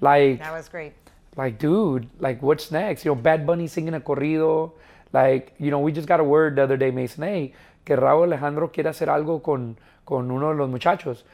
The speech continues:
Speaker 1: Tiene que ser un corrido", dije. "We gotta bring him to a, do a corrido." And they're like, "He would love to do a corrido," you know? And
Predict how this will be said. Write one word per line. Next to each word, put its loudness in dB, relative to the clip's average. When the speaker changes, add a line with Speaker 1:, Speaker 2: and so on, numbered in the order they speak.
Speaker 1:
Tiene 2
que -4
ser -6
un -8
corrido", -4
dije. -12
"We 0
gotta 6
bring 2
him 0
to 2
a, 4
do 2
a 2
corrido." -2
And 4
they're 8
like, 4
"He -4
would 2
love 4
to -4
do 4
a 2
corrido," -2
you -8
know? -4
And 0